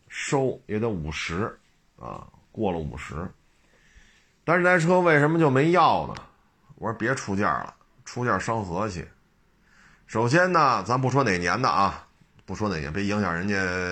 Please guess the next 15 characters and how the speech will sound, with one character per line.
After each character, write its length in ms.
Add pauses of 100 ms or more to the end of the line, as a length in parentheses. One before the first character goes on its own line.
(1120)
那 200
个 80
二 160
次 120
销 160
售 220
啊。 240 (1400)
就 120
说 220
呢， 380
他 120
这 140
台 140
车 220
啊， 360